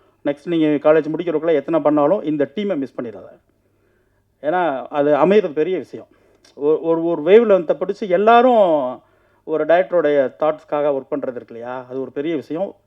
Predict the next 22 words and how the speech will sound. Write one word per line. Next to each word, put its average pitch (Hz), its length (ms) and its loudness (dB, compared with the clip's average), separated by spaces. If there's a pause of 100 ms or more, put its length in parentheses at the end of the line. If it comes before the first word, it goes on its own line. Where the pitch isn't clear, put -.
(120)
அஹ், 120 400 -8 (500)
உனக்கு 120 320 -12
டீம் 202 200 -6
செமையா 156 240 -4
அமைஞ்சிருக்காங்க. 139 600 -8 (420)
இந்த 131 220 0
மொ-, 143 340 2
ஹோல் 196 220 2
டீமுமே 226 420 6
வந்து 190 220 -2
பெரிய 185 260 2
இடத்துக்கு 143 300 0
வருவீங்க. 110 260 -8 (640)
எனக்கு 180 300 2
வந்து 214 200 4
சொல்லப்போனா, 202 240 6
உண்மையை 208 360 6
சொல்லணும்னா 185 280 4
கொஞ்சம் 165 220 2
பயம் 175 260 4
வருது 147 140 2
எங்களுக்கு. 113 300 -8